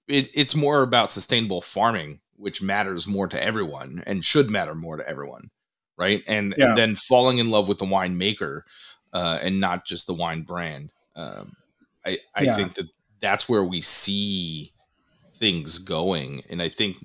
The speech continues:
Speaker 1: if natural wine as a, as a trend helps get us there, then, like, great, that's fine. Let's, let's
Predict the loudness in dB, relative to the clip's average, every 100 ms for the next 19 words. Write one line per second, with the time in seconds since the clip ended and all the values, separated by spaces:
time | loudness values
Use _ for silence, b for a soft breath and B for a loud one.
0 | -8 -8 -4 0 0 0 -2 0 0 2
1 | 2 0 -2 -4 -2 -4 -4 -6 -6 -6
2 | -4 -4 -4 -6 -8 -8 -10 -6 -2 0
3 | 0 0 -2 -2 -8 -10 -16 -8 -8 -8
4 | -14 -20 -14 -12 -12 -16 -20 -20 -20 _
5 | -16 -14 -14